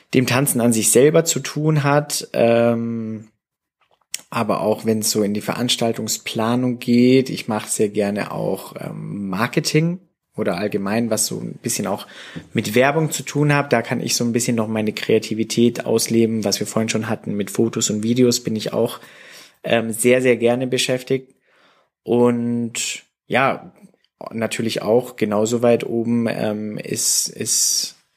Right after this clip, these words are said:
der Umgang mit den Leuten. Also dieser Dienstleistungsgedanke, den du vorhin angesprochen hast,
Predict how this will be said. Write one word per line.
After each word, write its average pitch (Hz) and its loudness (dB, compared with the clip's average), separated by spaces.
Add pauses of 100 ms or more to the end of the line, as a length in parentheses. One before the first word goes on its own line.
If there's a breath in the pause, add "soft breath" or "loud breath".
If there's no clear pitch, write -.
(320)
der - 4
Umgang 120 0
mit 107 -4
den 107 -4
Leuten. 110 0
Also 95 -10
dieser 101 -2
Dienstleistungsgedanke, 117 -2
den 113 -2
du 113 -4
vorhin 113 -4
angesprochen 113 -6
hast, 107 -4